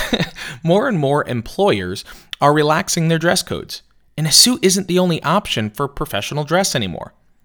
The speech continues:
In some workplaces, dressing up too mi-, too much can make you stick out like a sore thumb.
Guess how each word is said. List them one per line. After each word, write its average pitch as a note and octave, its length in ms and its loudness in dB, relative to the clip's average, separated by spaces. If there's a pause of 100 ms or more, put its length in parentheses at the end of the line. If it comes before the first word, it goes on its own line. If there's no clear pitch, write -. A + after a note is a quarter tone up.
(140)
In C3+ 80 -4
some A3+ 240 4
workplaces, F3 760 -4
dressing E3+ 540 0
up F3+ 140 -2
too G#3 200 -2
mi-, A#3+ 160 -4 (360)
too C4 180 -2
much G#3 320 0 (340)
can E3 240 2
make F#3 180 2
you F3 80 0
stick - 300 -2
out A2 220 4
like A2+ 160 -6
a A#2+ 40 -2
sore G2+ 260 -2
thumb. A#2+ 360 0